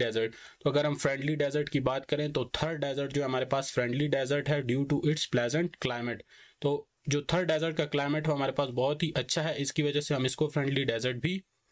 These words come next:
कहते हैं। नेक्स्ट क्वेश्चन हमारे पास, which is the highest peak of कोहे सफेद रेंज? अगर हम कोहे सफेद रेंज की बात करें, तो सकारम जो है हमारे पास कोहे सफेद रेंज की हाईएस्ट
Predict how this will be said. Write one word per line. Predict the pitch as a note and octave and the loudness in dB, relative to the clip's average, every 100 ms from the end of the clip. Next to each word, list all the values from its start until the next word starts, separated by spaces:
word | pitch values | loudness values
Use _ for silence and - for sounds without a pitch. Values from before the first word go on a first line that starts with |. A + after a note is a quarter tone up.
| _ _ - | _ _ -6
कहते | A#2+ A2 B2+ | -6 -4 -6
हैं। | A2+ G#2+ - _ _ _ | -4 -8 -10 _ _ _
नेक्स्ट | B2 B2 | -4 -2
क्वेश्चन | C#3 - | -2 0
हमारे | C#3+ C#3 C#3 | 0 0 2
पास, | D3 D3+ - - | 0 0 -2 0
which | D3 F3+ - - | 2 2 0 0
is | B2+ | 2
the | C3+ | 0
highest | - C#3 C#3 D#3 D3+ - | 0 -4 -2 -4 -4 -2
peak | D3 D#3 - | -2 -2 0
of | B2+ C3 | 0 -2
कोहे | - C#3 B2 D#3 | -2 0 2 2
सफेद | D#3+ - B2 - C#3 B2+ | 2 0 0 0 -2 -2
रेंज? | A#2+ A2 - - - _ - | -2 -2 -6 -14 -20 _ -2
अगर | C3+ C#3+ | 0 2
हम | |
कोहे | C#3 C#3+ D3 | 2 2 2
सफेद | D3+ C#3 C3+ C#3 C#3+ | 0 0 0 0 0
रेंज | D3 C#3+ | -2 0
की | D3+ | 0
बात | C3 C3+ C3 | 2 0 0
करें, | C#3 D3 | 0 0
तो | C#3+ | 0
सकारम | - B2 B2 B2 C#3 C#3+ | 0 0 0 0 0 0
जो | C#3+ | 2
है | D3 | 2
हमारे | C3+ B2+ C3 | 2 2 2
पास | C#3 C#3+ C#3+ - - - - - | 2 0 -2 -8 -20 -20 -14 -6
कोहे | A#2+ D3+ D3+ C#3+ | -4 0 2 2
सफेद | D3 C3 C#3 C#3 | 0 2 2 2
रेंज | B2+ B2+ A#2+ | 2 2 0
की | F3 D3 | -2 -2
हाईएस्ट | C3 B2 C#3 F#3 - | -2 -2 -2 -2 -4